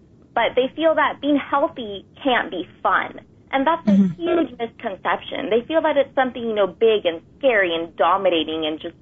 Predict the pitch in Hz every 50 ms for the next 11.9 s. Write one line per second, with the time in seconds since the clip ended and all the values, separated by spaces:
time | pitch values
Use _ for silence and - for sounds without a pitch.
0 | _ _ _ - - _ - 170 175 180 190 202 233 240 - - - - 247 190
1 | 175 - - - - - 175 185 190 185 165 156 143 143 143 - - - _ -
2 | _ _ _ _ - 233 233 - - 254 285 277 - 349 - 285 403 523 508 508
3 | - - 247 - - 269 269 269 240 - - 214 202 196 220 214 214 226 262 262
4 | - - - 185 180 208 208 214 214 226 220 - 220 196 175 208 240 233 208 175
5 | 175 202 226 269 349 - - 453 370 285 294 294 - - 302 262 262 262 - 262
6 | 262 - - 202 240 427 427 320 220 - - - - - _ _ _ _ - 285
7 | 302 453 - - 220 214 202 208 196 190 175 - 247 - - 262 226 196 202 -
8 | - 220 247 269 233 180 170 170 - 190 196 185 185 180 175 165 165 165 190 220
9 | 226 226 226 226 214 208 196 180 170 170 165 185 196 208 202 214 220 214 214 220
10 | 226 - - _ _ _ _ _ _ - _ - - - - - 254 247 277 302
11 | 269 - - - 233 262 269 302 311 269 247 294 302 - 494 453 -